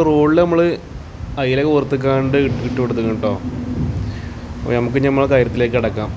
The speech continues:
കൈച്ചൂണ്ട ഇടാൻ പറ്റും നമുക്ക്. മച്ചാനെ, നമ്മൾ പിന്നെ കാർബണിൻ്റെ നാല്, നാലാം നമ്പർ സൈസ് ആട്ടോ നമ്മൾ ഹുക്ക് ഇടുന്നത്. നാൽപത് എം എമ്മിൻ്റെ ടങ്കീസുമാണ് നമ്മൾ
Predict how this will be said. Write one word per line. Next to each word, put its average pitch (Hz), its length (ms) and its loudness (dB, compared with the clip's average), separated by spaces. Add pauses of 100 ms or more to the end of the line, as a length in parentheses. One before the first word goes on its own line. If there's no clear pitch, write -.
(180)
കൈച്ചൂണ്ട 117 420 -2
ഇടാൻ 107 160 0
പറ്റും 104 220 -2
നമുക്ക്. 107 200 -2 (760)
മച്ചാനെ, 151 400 2
നമ്മൾ 151 160 4 (720)
പിന്നെ 120 240 -2 (140)
കാർബണിൻ്റെ 131 600 2 (100)
നാല്, 131 380 2 (260)
നാലാം 123 320 0
നമ്പർ 131 300 0
സൈസ് 131 240 0
ആട്ടോ 117 140 0
നമ്മൾ 117 180 2 (400)
ഹുക്ക് 120 280 -4
ഇടുന്നത്. 117 300 0 (1900)
നാൽപത് 127 440 2
എം 131 160 2
എമ്മിൻ്റെ 127 340 2 (360)
ടങ്കീസുമാണ് 117 580 -2
നമ്മൾ 113 160 0